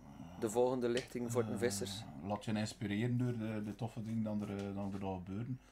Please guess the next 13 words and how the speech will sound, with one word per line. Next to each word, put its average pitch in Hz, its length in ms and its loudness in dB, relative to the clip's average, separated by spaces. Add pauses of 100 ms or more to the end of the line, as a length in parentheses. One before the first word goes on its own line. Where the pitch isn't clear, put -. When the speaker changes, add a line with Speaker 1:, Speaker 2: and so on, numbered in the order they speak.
(140)
Speaker 2:
Voor 104 120 -4
zelf 110 320 4
toffe 123 260 -4
dingen 117 180 2
te 113 120 -6
doen, 113 140 -4
Speaker 1:
Mhm. 110 180 0
Speaker 2:
za-, 110 280 2
jezelf 107 380 2
te 120 80 -4
organiseren, 107 560 -4
hoe 98 140 -4
je, 98 80 -4